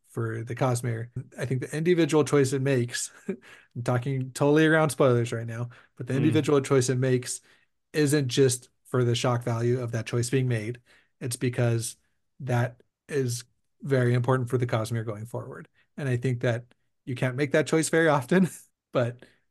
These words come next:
Speaker 1: this is obviously a time when that choice needs to be made for the sake of the
Speaker 2: Mm.
Speaker 1: story.
Speaker 2: So
Speaker 1: Okay.
Speaker 2: Secret History came out along with, I believe,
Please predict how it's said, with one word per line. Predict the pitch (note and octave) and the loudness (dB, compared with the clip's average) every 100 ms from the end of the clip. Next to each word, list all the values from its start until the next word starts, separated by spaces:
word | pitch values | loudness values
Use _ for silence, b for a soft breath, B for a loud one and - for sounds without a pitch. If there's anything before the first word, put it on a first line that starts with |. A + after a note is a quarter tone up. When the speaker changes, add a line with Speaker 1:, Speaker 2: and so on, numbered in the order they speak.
| _ _ - | _ _ -4
Speaker 1:
this | B2 B2 | -2 0
is | A#2+ | 0
obviously | A#2 A2+ A2+ A#2+ B2 | 0 -2 -2 -2 -2
a | A#2+ - _ - | -6 -12 _ -6
time | C3 A#2+ A2+ | -2 0 -2
when | A#2 | -4
that | A2+ | -6
choice | A#2+ G#2+ - | -6 -6 -6
needs | A#2 | -8
to | |
be | A#2 A#2 | -6 -6
made | A#2+ | -6
for | - A#2+ | -8 -10
the | B2+ | -8
sake | A#2 A2+ | -8 -4
of | |
the | B2 | -2
Speaker 2:
Mm. | |
Speaker 1:
story. | A2+ B2 - - | -4 -6 -14 -12
Speaker 2:
So | - B2 | -2 0
Speaker 1:
Okay. | B2 | 0
Speaker 2:
Secret | C3 D#3 | 2 4
History | C#3 C3 - B2+ B2 | 4 2 4 6 6
came | B2 C3+ B2+ | 2 -4 -2
out | A#2+ A2+ A2+ A#2 - - | 2 4 4 0 -4 2
along | A#2 G#2 G#2 G#2+ B2 C3 B2 | 2 2 2 4 4 2 0
with, | A#2+ A2+ A2+ - _ A2+ | 0 0 -4 -14 _ -8
I | |
believe, | A#2 B2+ D#3 | 0 2 2